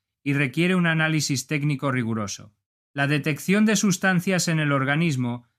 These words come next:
no implica automáticamente la comisión del delito, siendo necesario acreditar la influencia efectiva sobre la capacidad de conducción. La defensa de estos casos requiere conocimientos especializados en toxicología forense, procedimiento penal y jurisprudencia específica sobre seguridad vial.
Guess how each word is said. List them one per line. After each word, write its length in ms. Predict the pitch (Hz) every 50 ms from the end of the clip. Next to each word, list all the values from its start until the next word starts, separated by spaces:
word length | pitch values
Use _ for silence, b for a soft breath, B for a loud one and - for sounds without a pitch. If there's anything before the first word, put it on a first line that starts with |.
| _ _ _ -
no 160 | 143 170 196
implica 420 | 214 202 190 196 208 214 208 220
automáticamente 960 | 208 196 190 190 175 180 185 180 180 185 180 185 170 175 175 180 175 - 190
la 140 | 180 170 151
comisión 540 | 139 151 139 139 127 - - 160 160 165 165
del 160 | 165 160 147
delito, 560 | 139 139 139 147 139 120 120 110 107 107 - _ _ _ _ _ _ _
siendo 400 | - - 165 175 190 196 214 196
necesario 580 | 196 180 185 190 165 - 190 190 185 190 196
acreditar 580 | 185 175 - 175 170 151 151 151 147 175 175 170
la 120 | 180 180
influencia 540 | 175 156 156 156 156 156 170 165 165 185 170
efectiva 540 | 156 - 156 139 - - 175 175 175 180 180
sobre 300 | - - 156 143 143 139
la 160 | 131 127 127
capacidad 560 | - 131 127 135 123 - 131 120 123 139 147
de 140 | 147 156 147
conducción. 720 | - 147 135 120 120 110 - - 120 110 98 92 92 95 _ _ _ _ _ _ _ _
La 140 | - 143 143
defensa 440 | 143 143 143 208 226 233 220 254 233
de 60 | 220
estos 280 | 202 185 - 180 165 -
casos 440 | - 196 196 190 - 226 214 185 165
requiere 420 | 156 147 127 - 185 185 196 190
conocimientos 800 | 180 180 170 160 147 - 156 147 160 180 185 180 180 175 160 170
especializados 920 | 151 - - 151 143 - 143 135 131 120 127 - 180 190 196 196 175 -
en 120 | 170 151 135
toxicología 800 | 143 143 - - 139 131 - 131 131 123 - - 180 170 156
forense, 720 | 143 - 139 131 160 175 185 175 - 196 190 190 190 180 - _
procedimiento 800 | - 143 135 - 156 135 139 139 151 175 190 190 180 190 165
penal 480 | 151 160 151 160 175 180 185 190 190 180 170
y 100 | 156 147
jurisprudencia 760 | - 151 139 139 131 - - 139 139 160 185 185 180 196 180
específica 680 | 160 - - 139 135 - 175 165 - 185 175 - 175 165
sobre 280 | - 160 139 131 131
seguridad 520 | - - 131 117 120 120 117 127 147 151 139
vial. 460 | 139 127 120 110 101 92 90 90